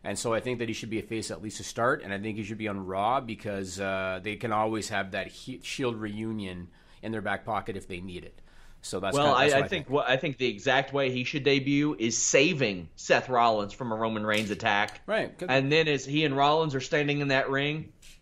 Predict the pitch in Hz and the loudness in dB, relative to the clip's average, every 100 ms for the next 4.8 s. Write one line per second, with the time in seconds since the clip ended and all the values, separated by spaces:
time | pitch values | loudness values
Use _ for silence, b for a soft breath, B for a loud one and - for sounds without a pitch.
0 | - 113 - 135 123 123 139 120 120 120 | -14 -14 0 4 4 2 0 0 0 -2
1 | 120 113 104 110 110 113 107 98 104 98 | -4 -6 -2 0 0 -2 -4 -4 -2 -2
2 | 90 78 - 107 110 113 113 113 101 107 | -2 -8 -10 -10 -8 -4 -4 -4 -6 -2
3 | 135 147 156 139 101 85 - _ _ - | 2 6 8 8 6 2 -6 _ _ -20
4 | - 104 123 - 123 120 92 65 | -6 2 2 2 -2 -2 -2 -8